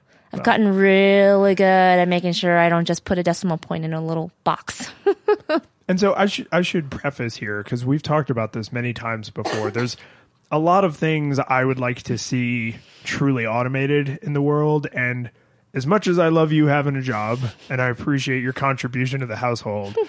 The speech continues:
Speaker 1: <laughs>
Speaker 2: I sort of feel like your own software is telling you it doesn't want a human to be involved.
Speaker 1: <laughs>
Speaker 2: Because if you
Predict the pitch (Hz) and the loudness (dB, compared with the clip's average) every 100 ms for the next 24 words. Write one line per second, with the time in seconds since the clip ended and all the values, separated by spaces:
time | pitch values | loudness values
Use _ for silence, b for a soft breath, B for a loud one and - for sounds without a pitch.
0 | 262 240 - _ _ 135 135 - 240 247 | -4 -6 -8 _ _ -6 -6 -2 2 2
1 | 214 208 202 185 156 143 - - _ _ | 2 2 2 4 2 0 -4 -14 _ _
2 | _ _ _ 147 156 175 196 233 226 196 | _ _ _ -2 2 4 4 4 2 0
3 | 190 214 - 156 151 143 131 127 - 165 | 2 2 2 0 2 2 0 -2 0 2
4 | 170 156 147 139 135 - 147 - 156 156 | 2 2 2 2 2 -2 -4 2 2 2
5 | 156 147 147 131 143 143 135 127 123 254 | 0 0 0 0 -2 -2 -2 -2 -2 0
6 | 294 339 226 220 214 185 b b b b | 2 2 2 0 -2 -2 b b b b
7 | b _ 175 165 175 165 147 135 - 156 | b _ 0 2 4 4 2 -2 -4 -2
8 | 143 - 156 190 202 196 190 185 | -2 -2 2 4 4 4 2 0